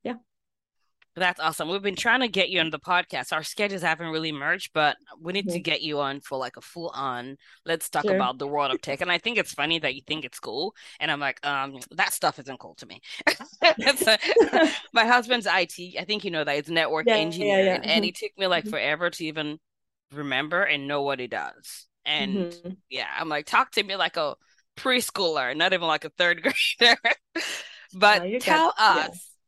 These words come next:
Speaker 2: what are
Speaker 1: Mm-hmm.
Speaker 2: some of the things that you are doing personally? And,
Speaker 1: Mm-hmm.
Speaker 2: you know, the mindset that I have my interviewers take is, if I was your sister, or if the audience was your sister,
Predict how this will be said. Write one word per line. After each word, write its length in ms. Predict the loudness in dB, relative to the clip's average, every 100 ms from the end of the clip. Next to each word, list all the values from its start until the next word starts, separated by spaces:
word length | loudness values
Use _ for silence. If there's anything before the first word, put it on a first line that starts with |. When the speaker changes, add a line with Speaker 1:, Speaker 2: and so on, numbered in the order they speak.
| _ -20
Speaker 2:
what 320 | -4 2 2 4
are 160 | 2
Speaker 1:
Mm-hmm. 80 | 2
Speaker 2:
some 180 | -2 -2
of 80 | -2
the 140 | -4 -4
things 340 | -4 -4 -2
that 400 | 2 2 0 -6
you 360 | -10 -8 -8 0
are 300 | 4 4 2
doing 520 | -2 -4 0 0 -2
personally? 920 | -4 -2 -2 -4 -4 -4 -6 -6 -8 -10 -20 _ -2
And, 420 | 0 2 0 -4
Speaker 1:
Mm-hmm. 80 | -8 _
Speaker 2:
you 120 | -2
know, 100 | 0
the 100 | 0
mindset 480 | 2 2 0 0 -2
that 120 | 2
I 80 | 0
have 280 | 2 0 0
my 160 | 0 -2
interviewers 580 | -4 -6 -4 -4 -4
take 260 | -4 -8 -6
is, 380 | -4 -4 -6 -14 _ _ _ _ _ _ _ _ -2
if 180 | 2
I 120 | 4 2
was 260 | 2 0
your 100 | -2
sister, 420 | -2 -4 -6 -6
or 140 | 0 0
if 100 | 2
the 140 | 2
audience 440 | 4 4 4 -2 -4
was 160 | -8
your 60 | -6
sister, 580 | -8 -10 -8 -6 -6